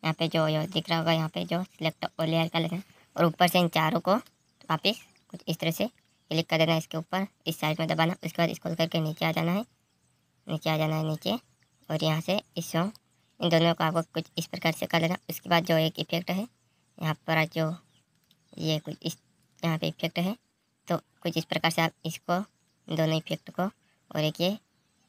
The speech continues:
एक ये, एक ये, एक ये, यहाँ तक, मतलब ये सफ़ेद सफ़ेद जहाँ तक नहीं है, सफ़ेद तक इसको कुछ इस प्रकार से कर लें। उसके बाद यहाँ पे, नहीं, यहाँ पे हटा देना है, ठीक है।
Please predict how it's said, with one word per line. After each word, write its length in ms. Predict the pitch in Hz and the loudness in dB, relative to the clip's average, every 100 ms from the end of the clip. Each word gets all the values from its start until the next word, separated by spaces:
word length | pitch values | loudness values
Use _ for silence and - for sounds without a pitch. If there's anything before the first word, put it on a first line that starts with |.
| _ | _
एक 180 | - 165 | -10 -4
ये, 140 | 175 202 _ _ - | -4 -4 _ _ -10
एक 140 | 165 | -6
ये, 140 | 165 202 - - | -4 -4 -8 -10
एक 160 | 165 160 | -8 -6
ये, 60 | |
यहाँ 240 | 156 156 151 | -6 -4 -6
तक, 160 | 156 175 _ _ _ _ _ 170 | -8 -14 _ _ _ _ _ -2
मतलब 180 | 170 165 | 0 4
ये 160 | 170 | 4
सफ़ेद 260 | 165 170 175 | 2 0 -4
सफ़ेद 240 | 175 165 | -4 -2
जहाँ 160 | 170 170 | 0 2
तक 120 | 165 | 2
नहीं 140 | 175 170 | 2 0
है, 60 | |
सफ़ेद 300 | 196 - - | -2 -6 -6
तक 140 | - 170 | -4 -2
इसको 260 | 165 - 165 | -2 -4 -6
कुछ 200 | 170 - | -8 -8
इस 80 | |
प्रकार 220 | - 160 175 | -6 0 0
से 60 | |
कर 120 | - | 0
लें। 60 | 175 - | -4 -4
उसके 160 | 180 170 | -4 0
बाद 100 | 160 | 0
यहाँ 100 | 160 | 0
पे, 120 | 165 - _ _ _ _ - - | -6 -10 _ _ _ _ -20 -4
नहीं, 180 | 170 156 | -2 0
यहाँ 140 | 156 156 | -2 -4
पे 120 | 180 - | -8 -8
हटा 180 | 170 165 | -4 0
देना 160 | 147 147 | 0 -2
है, 80 | 156 | -4
ठीक 160 | 185 | -6
है। 80 | 214 | -6